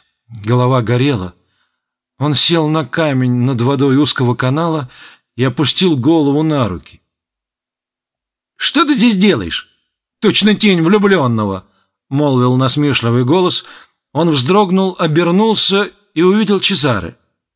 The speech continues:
В зимних сумерках, тощий, с больным лицом, закутанный в серый плащ, сам Чезаре казался похожим на призрак.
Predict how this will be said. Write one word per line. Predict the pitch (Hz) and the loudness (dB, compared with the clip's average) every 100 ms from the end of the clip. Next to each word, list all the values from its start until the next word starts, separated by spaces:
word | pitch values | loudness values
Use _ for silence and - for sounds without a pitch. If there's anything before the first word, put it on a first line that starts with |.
| _ _ _ _ _ _ _ - | _ _ _ _ _ _ _ -10
В | 101 | -4
зимних | 123 214 202 190 | 0 2 2 0
сумерках, | - 208 202 139 107 110 - - - | -2 -2 0 -2 -4 -6 -8 -20 -6
тощий, | 185 185 - - 101 - | -2 0 -2 -4 -4 -6
с | 98 | -6
больным | 104 143 185 202 185 | -2 0 0 2 2
лицом, | 165 165 - - 180 147 110 | 0 0 -2 -2 0 0 -2
закутанный | 98 135 127 196 175 170 147 | -2 -4 -4 -4 -2 0 -2
в | - | -2
серый | 170 180 156 | -2 0 0
плащ, | 127 143 180 156 - - _ _ _ _ - | -2 -2 -2 -2 -4 -8 _ _ _ _ -8
сам | - 180 196 147 | -2 0 0 0
Чезаре | 165 135 175 165 147 | -2 0 0 0 0
казался | 139 127 139 131 | 0 0 0 -2
похожим | 127 120 139 117 131 | -2 -2 0 0 0
на | 131 | -2
призрак. | - 120 98 76 - | -2 -2 -2 -6 -14